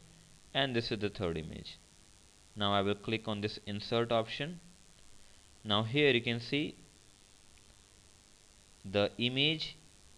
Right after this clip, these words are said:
is came up on the page, and now I can scale it, and I can also adjust where I want to show on the middle here.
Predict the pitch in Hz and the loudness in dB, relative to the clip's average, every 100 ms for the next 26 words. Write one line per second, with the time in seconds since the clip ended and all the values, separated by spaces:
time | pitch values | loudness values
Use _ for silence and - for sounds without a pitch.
0 | - 113 - - 123 123 123 117 113 - | -10 -8 -6 -2 -2 -2 -4 -4 -4 0
1 | 107 107 139 - - - - - 107 107 | 0 0 -2 -12 -20 -20 -16 -6 -2 2
2 | 131 143 120 120 120 117 117 - - - | 2 2 -2 -2 -4 -2 -6 -14 -20 -20
3 | - - - - - - - 120 110 135 | -20 -20 -20 -20 -12 -10 -2 0 2 0
4 | - - - - - - - - - - | -4 -14 -20 -20 -20 -20 -20 -20 -20 -16
5 | - 104 101 104 113 104 113 - 117 113 | -6 -2 0 0 -2 -4 -4 -2 0 0
6 | 101 - - - - - - - - 104 | -2 -12 -20 -20 -20 -20 -20 -20 -4 0
7 | 107 110 127 - - - - - - - | 0 2 2 2 -10 -16 -20 -20 -20 -20
8 | - 95 98 101 98 101 104 104 - - | -6 0 4 4 2 -2 -4 -6 -4 -2
9 | 104 98 95 85 - - - - - - | 0 2 0 -4 -12 -20 -20 -20 -20 -20
10 | - - - - - - - - - - | -20 -20 -20 -20 -20 -20 -20 -20 -20 -20
11 | - - 98 98 95 95 113 175 165 - | -14 -6 -2 -2 0 0 0 0 -6 -18
12 | - - - - - - - - - - | -20 -20 -20 -20 -20 -20 -20 -20 -20 -20
13 | - - 107 117 | -20 -2 2 2